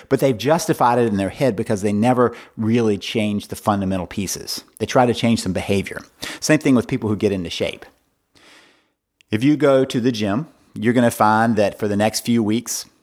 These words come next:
that gym is super crowded. Lots of people sign up for the new year, and there are all these deals that happen around the new year with gyms because they know that they're gonna get a lot of people in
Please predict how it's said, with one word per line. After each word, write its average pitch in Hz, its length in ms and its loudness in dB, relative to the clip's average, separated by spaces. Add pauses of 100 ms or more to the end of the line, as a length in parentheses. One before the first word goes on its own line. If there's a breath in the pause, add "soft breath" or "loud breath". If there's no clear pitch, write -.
(200)
that 110 240 -4
gym 123 320 0
is 98 120 -6
super 117 720 0
crowded. 98 800 0 (1000 soft breath)
Lots 139 540 2
of 110 140 -2
people 104 320 -2
sign 131 400 4
up 104 200 2
for 104 100 -4
the 98 120 0
new 110 180 4
year, 107 320 2
and 101 120 0
there 98 100 0
are - 140 -4
all 135 240 4
these 113 320 2
deals 95 560 2
that 104 140 -4
happen 104 420 0
around 101 240 -2
the 101 80 -2
new 101 120 -2
year 98 220 -2
with 92 180 -4
gyms 101 300 -4
because 127 240 0
they 127 120 4
know 127 360 4
that 107 160 -2
they're 120 140 2
gonna 120 120 2
get 113 120 2
a 113 40 0
lot 107 140 2
of - 40 -10
people 95 300 -4
in 104 300 -2